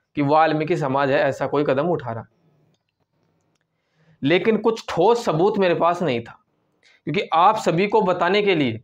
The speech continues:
मेरे को कोई ठोस सबूत भी चाहिए, क्योंकि आप इतनी हजारों की संख्या के अंदर देख रहे हो, विश्वास कर रहे हो, तो आपको कोई ना कोई ठोस सबूत तो देना जरूरी है। तो ठोस सबूत है, कल दोपहर के अंदर,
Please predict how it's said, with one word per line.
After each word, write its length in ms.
मेरे 200
को 80
कोई 180
ठोस 340
सबूत 300
भी 80
चाहिए, 280
क्योंकि 840
आप 320
इतनी 220
हजारों 400
की 80
संख्या 280
के 60
अंदर 200
देख 220
रहे 120
हो, 180
विश्वास 460
कर 160
रहे 140
हो, 140
तो 80
आपको 360
कोई 200
ना 120
कोई 240
ठोस 280
सबूत 360
तो 140
देना 420
जरूरी 360
है। 160
तो 80
ठोस 320
सबूत 340
है, 240
कल 180
दोपहर 440
के 100
अंदर, 340